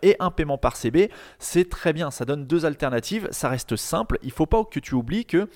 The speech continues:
plus tu vas donner de choix, que ce soit, euh, dans les modes de transport ou, euh, des modes de paiement, plus tu vas donner le choix, plus tu vas complexifier,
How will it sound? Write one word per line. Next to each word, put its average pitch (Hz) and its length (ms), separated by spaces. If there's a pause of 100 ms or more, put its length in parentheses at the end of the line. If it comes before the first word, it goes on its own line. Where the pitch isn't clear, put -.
(260)
plus 220 100
tu - 120
vas 139 180 (100)
donner 175 200
de 143 120
choix, 135 440 (100)
que 160 100
ce 208 160
soit, - 280 (360)
euh, 123 220
dans 151 240
les 131 340 (200)
modes 139 360
de 151 100
transport 151 920
ou, 151 280
euh, 120 140
des 110 260
modes 131 220
de 131 80
paiement, 135 320
plus - 140
tu - 160
vas - 340
donner 160 300
le 120 60
choix, 175 260
plus 131 100
tu - 140
vas 180 100
complexifier, 190 880